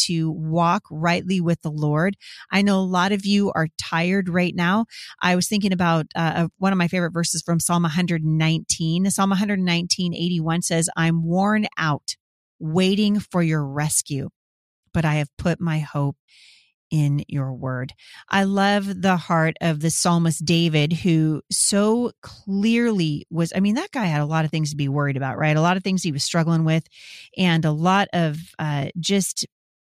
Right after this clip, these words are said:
um, you know, he, I mean, guy,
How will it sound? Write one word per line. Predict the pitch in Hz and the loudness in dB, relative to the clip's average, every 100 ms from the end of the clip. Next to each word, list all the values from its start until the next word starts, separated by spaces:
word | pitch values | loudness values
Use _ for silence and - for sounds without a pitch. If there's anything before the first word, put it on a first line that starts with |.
| _ | _
um, | 175 160 156 156 - - _ _ _ _ - _ | -4 -2 -2 -4 -8 -14 _ _ _ _ -20 _
you | 196 | 0
know, | 175 156 | 2 2
he, | 196 | 2
I | |
mean, | 214 190 - | 0 -2 0
guy, | 302 453 | -2 0